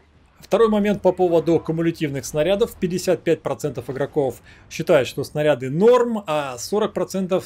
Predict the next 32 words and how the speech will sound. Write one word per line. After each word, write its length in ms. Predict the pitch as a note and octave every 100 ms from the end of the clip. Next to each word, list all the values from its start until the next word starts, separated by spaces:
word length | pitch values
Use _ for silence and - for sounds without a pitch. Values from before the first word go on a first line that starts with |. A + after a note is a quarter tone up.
| -
считают, 320 | - D#3+ E3+
что 360 | - D#3+ C#3+ - - -
снаряды 500 | - C#3+ C#3 F3 E3+
слабоватые. 1120 | D#3+ C#3+ D3+ D3+ F3 E3 D#3 A2+ - G2+ F#2 - _
Ну, 200 | G#3+ B3+ -
честно 300 | A#3 A3+ F3+
говоря, 300 | E3+ F3+ D#3
да, 200 | D3 G#2+
мне 140 | B2+
в 60 | -
комментариях 520 | D#3 D#3 C3+ A#2+ C3
об 80 | B2
этом 200 | B2+ A2+
тоже 200 | A#2+ A2+
писали, 420 | B2+ - A3 F3
что, 220 | - D#3+
блин, 400 | C3+ B2 F#3+ A#2
как-то 500 | G#2+ E3 - D#3+ D3 - - _ C#3+
для 220 | D3+ E3
ста 240 | - F3+
пятидесяти 600 | - - F3+ D3+ - D#3
двух 320 | C3+ D#3+ E3+
миллиметровки, 800 | D3 D3 D3+ D#3+ A#3 C#4 - D3+
урон 300 | C#3 D#3 D3
там, 120 | B2
по-моему, 200 | A#2 A#2+
восемьсот 420 | A#2+ C#3+ C#3 B3 A3
был, 180 | C3+ A#2
да, 180 | C3+
или 80 | A2
около 260 | A2 A#2+ A#2+
того, 360 | C#3+ C#3 G2